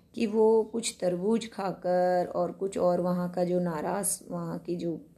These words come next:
अ, सूखी घास होती है उसी को खाकर वो लोग कई हफ्तों तक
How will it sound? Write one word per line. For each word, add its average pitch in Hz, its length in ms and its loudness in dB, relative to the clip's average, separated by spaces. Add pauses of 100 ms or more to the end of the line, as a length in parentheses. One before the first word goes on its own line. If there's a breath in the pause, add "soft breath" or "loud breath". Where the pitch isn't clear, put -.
(160)
अ, 175 100 -6
सूखी 175 400 -2
घास 180 340 0
होती 165 280 -6
है 185 80 -2
उसी 214 340 -2
को 240 120 4
खाकर 226 540 -4 (400 loud breath)
वो - 80 -4
लोग 247 340 0 (240)
कई 262 300 4
हफ्तों 254 500 2
तक - 280 0